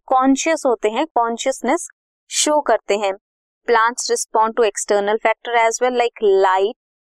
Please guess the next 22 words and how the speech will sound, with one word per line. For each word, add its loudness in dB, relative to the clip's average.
as -4
I 2
have -4
told 2
you, 2
water, 0
temperature 0
and 2
other 0
organisms -2
also। -2
दूसरे -2
ऑर्गेनिजम्स -2
को 0
भी -2
वो 2
रिस्पॉन्ड 0
करते -4
हैं, -8
and -2
pollutants, -2
एटसेटरा। -4